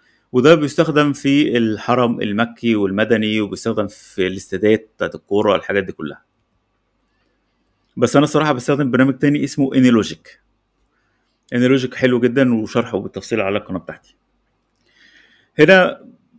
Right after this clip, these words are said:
ممكن تديله مثلا حاجة اسمها جنراتيف ديزاين. جنراتيف ديزاين دي محتاجة محاضرة كاملة لوحدها، إن أنا بديله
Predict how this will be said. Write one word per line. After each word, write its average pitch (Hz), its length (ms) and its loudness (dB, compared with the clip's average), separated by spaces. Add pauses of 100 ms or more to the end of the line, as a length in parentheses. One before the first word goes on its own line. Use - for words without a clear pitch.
(120)
ممكن 139 480 -2
تديله 135 320 0
مثلا 135 520 0
حاجة 131 160 -2
اسمها 135 220 0
جنراتيف 120 440 0
ديزاين. 98 280 2
جنراتيف 110 300 0
ديزاين 127 320 4
دي 127 140 2
محتاجة 120 340 0
محاضرة 113 340 0
كاملة 113 260 0
لوحدها، 127 560 -4 (500)
إن 107 120 -6
أنا 139 320 -2 (760)
بديله 131 680 2